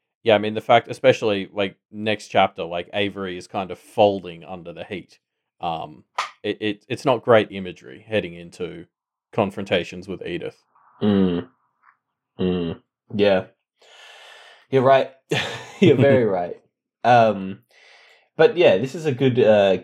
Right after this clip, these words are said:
Speaker 2: a good Avery chapter. I mean, she continues to kind of go around taking care of business, making friends, and taking names, <laughs> basically.
Speaker 1: <laughs> Uh, yeah.
Speaker 2: Um, she, she meets this cute librarian who unfortunately has a boyfriend. Sorry, Avery.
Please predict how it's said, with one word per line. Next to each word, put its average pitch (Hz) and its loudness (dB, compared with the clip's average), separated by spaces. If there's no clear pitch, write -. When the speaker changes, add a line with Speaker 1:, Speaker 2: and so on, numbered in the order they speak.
Speaker 2:
a 107 0
good 110 0
Avery 98 0
chapter. 90 -2
I 92 -8
mean, 95 -2
she 107 -4
continues 101 -6
to 107 -4
kind 98 -2
of 87 -4
go 107 4
around 92 -2
taking 101 -2
care 98 0
of 90 -2
business, 92 -4
making 95 -4
friends, 90 -2
and 87 -4
taking 95 -4
names, 92 -4
<laughs> - -
basically. 127 0
Speaker 1:
<laughs> - -20
Uh, 110 6
yeah. 101 2
Speaker 2:
Um, 80 -8
she, 98 -2
she 90 -2
meets 95 -2
this 95 -12
cute 107 0
librarian 95 0
who 85 -2
unfortunately 90 -2
has 90 -4
a 92 -6
boyfriend. 85 -6
Sorry, 82 -4
Avery. 85 -6